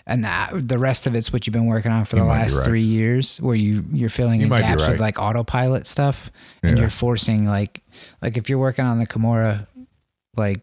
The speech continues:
Speaker 1: that's gonna be the majority of your game, and the rest
Speaker 2: Mm-hmm.
Speaker 1: is your autopilot stuff.
Speaker 2: Yeah.
Speaker 1: That was how I took what you said. I thought it made sense when you said it.
Speaker 2: Yeah, yeah. I, I, I think it did too.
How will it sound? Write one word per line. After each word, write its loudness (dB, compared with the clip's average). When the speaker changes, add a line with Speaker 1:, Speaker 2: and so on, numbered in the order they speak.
Speaker 1:
that's -2
gonna 2
be 2
the 2
majority 0
of 0
your -2
game, 0
and 0
the 2
rest 4
Speaker 2:
Mm-hmm. 0
Speaker 1:
is -2
your -4
autopilot -4
stuff. -8
Speaker 2:
Yeah. 2
Speaker 1:
That 0
was -2
how -2
I -2
took -4
what 0
you 0
said. 0
I -2
thought 0
it 2
made 0
sense 0
when 2
you 0
said -2
it. -2
Speaker 2:
Yeah, 2
yeah. 0
I, 0
I, -2
I -4
think -2
it 0
did 0
too. 0